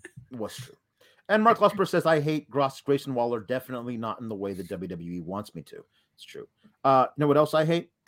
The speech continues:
This Raquel and Cora story. Raquel is doing squats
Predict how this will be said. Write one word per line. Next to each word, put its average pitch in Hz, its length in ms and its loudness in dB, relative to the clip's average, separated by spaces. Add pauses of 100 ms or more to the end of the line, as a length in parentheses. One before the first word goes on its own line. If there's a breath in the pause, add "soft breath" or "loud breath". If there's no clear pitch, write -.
(920)
This 160 180 -2
Raquel 143 320 4
and 123 100 -4
Cora 117 240 0
story. 135 340 0 (1300 soft breath)
Raquel 233 380 8
is 180 100 10
doing 175 300 6
squats - 800 6